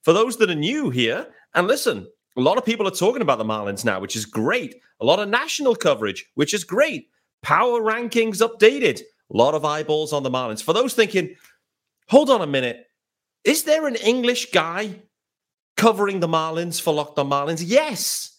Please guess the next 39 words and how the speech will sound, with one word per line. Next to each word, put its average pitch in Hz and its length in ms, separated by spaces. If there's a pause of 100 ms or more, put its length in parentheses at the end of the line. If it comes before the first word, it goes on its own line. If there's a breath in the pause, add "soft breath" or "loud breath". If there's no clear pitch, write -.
(260)
Yes, 202 340
that 175 200
is 165 140
true. 156 340
That 147 140
is 143 120
correct. 127 420
I've 120 80
been 123 140
a 117 40
fan 123 300
since 110 220
twenty 180 320
sixteen, 135 720 (340 soft breath)
covering 139 300
the 120 80
team 123 640
since 131 360
then, 123 440 (260)
podcasting 160 760 (100)
my 139 180
own 349 200
pod 98 280 (220)
back 113 220
in 107 60
the 107 60
day 127 240
for 160 360
U 151 160
K 139 240
guys 120 320
on 110 100
Fish - 260
Across 113 280
the 107 80
Pond. 101 400 (360 soft breath)
I've 101 120
been, 110 260
uh, 104 280